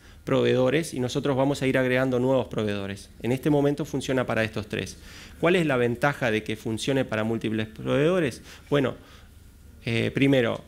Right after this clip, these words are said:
a ustedes seguramente quizás les convenga usar uno u otro proveedor de acuerdo a, a, no sé, a las políticas de la empresa, pero además ustedes pueden, eh, quizás algún proveedor es más experto o mejor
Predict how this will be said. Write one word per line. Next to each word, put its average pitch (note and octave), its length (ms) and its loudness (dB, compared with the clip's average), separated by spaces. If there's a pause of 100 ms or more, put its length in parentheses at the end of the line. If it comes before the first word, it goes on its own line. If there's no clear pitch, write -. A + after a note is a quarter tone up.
(260)
a B2 80 0
ustedes D3+ 380 0
seguramente C#3+ 800 -2
quizás D3 360 0
les D3 160 0
convenga C3 500 0
usar B2 360 0
uno B2+ 400 2
u A#2+ 200 0
otro A2+ 460 0
proveedor C#3 600 2
de G#2+ 100 -4
acuerdo A2 640 -2
a, G2+ 300 -6 (100)
a, - 340 -8
no G#2 160 -8
sé, B2 320 -4
a - 60 -8
las G2 100 -4
políticas A#2 520 0
de A2 80 0
la A2 80 2
empresa, E3 500 -2 (340)
pero A#2+ 180 0
además D#3 580 2 (180)
ustedes C3+ 420 0
pueden, D3 640 4
eh, A2+ 480 -2 (160)
quizás D#3 380 2
algún C#3+ 320 2
proveedor C#3+ 360 2
es C3+ 120 0
más C3 240 -2
experto C#3+ 580 -2
o B2 160 0
mejor D3 540 2